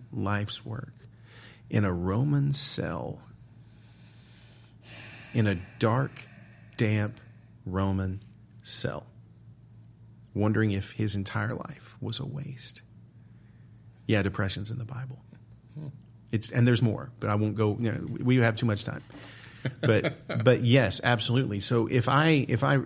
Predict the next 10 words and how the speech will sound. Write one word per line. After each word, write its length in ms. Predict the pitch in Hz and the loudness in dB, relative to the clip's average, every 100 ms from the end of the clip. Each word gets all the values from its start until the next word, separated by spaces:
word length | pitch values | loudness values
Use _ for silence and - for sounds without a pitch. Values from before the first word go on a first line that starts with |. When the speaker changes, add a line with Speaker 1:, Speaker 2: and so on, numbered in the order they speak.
| - 120 | -4 -2
Speaker 1:
to 100 | 147 | 2
me, 360 | 135 139 170 135 | 4 4 4 2
that 300 | 123 123 113 | 0 -2 0
gives 380 | 131 143 120 | 2 2 2
me 500 | 113 113 107 104 104 - - - - - - - - | 2 2 2 2 -2 -6 -20 -20 -20 -20 -20 -16 -8
uh, 320 | 92 92 101 - - - - - - - - - - - | -6 -6 -10 -12 -16 -20 -20 -20 -20 -20 -20 -20 -20 -8
it 120 | 123 | -6
gives 260 | 123 170 175 | 0 0 2
me 120 | 170 | 0
solace 760 | - - 95 104 143 - - | 2 2 2 0 0 -2 -8